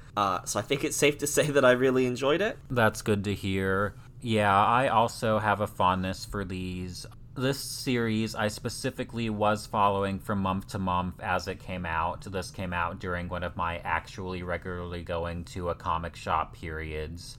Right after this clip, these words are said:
Speaker 2: I really liked it for the most part. I remember having some ups and downs, largely tied to just the art and consistency and fill-in artists, and we'll talk more about the art as we go into the specific issues, but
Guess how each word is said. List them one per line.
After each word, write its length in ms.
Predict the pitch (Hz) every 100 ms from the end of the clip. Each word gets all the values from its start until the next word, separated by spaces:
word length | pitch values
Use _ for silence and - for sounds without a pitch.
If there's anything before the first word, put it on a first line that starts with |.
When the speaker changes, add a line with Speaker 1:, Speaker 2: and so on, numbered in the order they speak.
| - -
Speaker 2:
I 80 |
really 320 | 120 127 160 151
liked 240 | 131 -
it 160 | 127 123
for 100 | 127
the 120 | 123
most 280 | 117 117 -
part. 460 | 127 117 117 110 -
I 60 |
remember 640 | 120 117 113 113 110 110 - - - - -
having 400 | - 113 110 107
some 400 | - 135 131 127
ups 320 | 120 - -
and 180 | 120 113
downs, 800 | 110 107 104 104 104 107 107 - - -
largely 800 | - 117 113 110 - 107 107 104
tied 760 | 104 - 107 95 95 95 98 - -
to 580 | 101 95 90 90 90 90 - - -
just 320 | 104 104 -
the 160 | 107 104
art 340 | 98 98 101
and 140 | 104 101
consistency 920 | 104 95 107 - 107 104 - 104 95
and 120 | 90
fill-in 380 | - 92 95 95
artists, 800 | 95 92 95 95 - - - - - -
and 200 | 107 98
we'll 120 | 98
talk 260 | - 98 -
more 100 | 98
about 280 | 92 87 85
the 100 | 90
art 400 | 85 85 85 - - -
as 220 | 98 90
we 80 | 92
go 180 | 92 90
into 180 | 87 90
the 100 | 87
specific 520 | - 85 85 87 -
issues, 480 | 82 - 80 82 82
but 400 | - 85 82